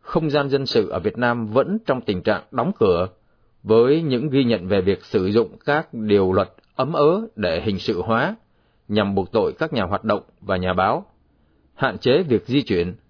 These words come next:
giám sát và có những cáo buộc tra tấn và ngược đãi họ. Nổi bật là chiêu thức sử dụng, ờ, về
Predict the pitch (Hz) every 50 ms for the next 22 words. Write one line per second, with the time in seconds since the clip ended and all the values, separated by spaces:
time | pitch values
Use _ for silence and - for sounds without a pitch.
0 | _ _ _ _ _ _ - _ - 107 110 120 165 180 - 170 170 196 - _
1 | _ _ _ - 87 98 95 90 85 80 - - 120 127 123 117 139 - - 139
2 | 143 185 180 123 92 - - - 123 110 - - 110 104 147 180 165 107 101 98
3 | 101 95 - 110 110 92 139 143 113 - - - _ _ _ _ _ _ _ _
4 | _ _ _ _ _ _ _ _ 117 113 113 135 139 127 117 - - 117 113 107
5 | 104 104 104 - - 151 139 - - 214 220 - - - - - - 101 95 101
6 | 104 120 117 87 107 110 107 104 104 101 95 87 - - - 101 101 104 101